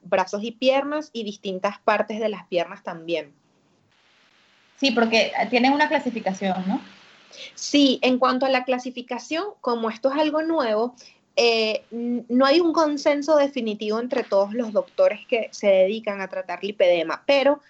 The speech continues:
Speaker 1: sí, este, se establece, por ejemplo, que el lipedema, eh, tipo uno, por ejemplo,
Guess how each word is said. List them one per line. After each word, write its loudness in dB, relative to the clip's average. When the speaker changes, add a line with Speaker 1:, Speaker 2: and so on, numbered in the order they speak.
Speaker 1:
sí, -2
este, -2
se -4
establece, -2
por -4
ejemplo, -2
que 2
el -6
lipedema, -4
eh, -4
tipo 0
uno, 2
por -2
ejemplo, -2